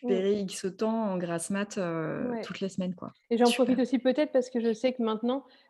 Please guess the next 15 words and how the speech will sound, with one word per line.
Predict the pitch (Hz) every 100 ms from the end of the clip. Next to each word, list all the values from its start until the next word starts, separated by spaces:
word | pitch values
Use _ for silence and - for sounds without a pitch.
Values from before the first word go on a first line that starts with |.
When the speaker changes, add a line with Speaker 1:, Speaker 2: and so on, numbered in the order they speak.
| 214
Speaker 1:
heu, | 202
j-, | 202
là, | 226
j'ai | 208
pas | 208 202
d'enfant, | 196 202 262
par | 254 214
exemple, | 202 226 277 - _ -
Speaker 2:
Mmh. | 202 208
Speaker 1:
hem, | 196 190 185 190 196 190 190 196
j'ai | 202
juste | 233
un | 226
petit | 202 -
chat, | - 254 262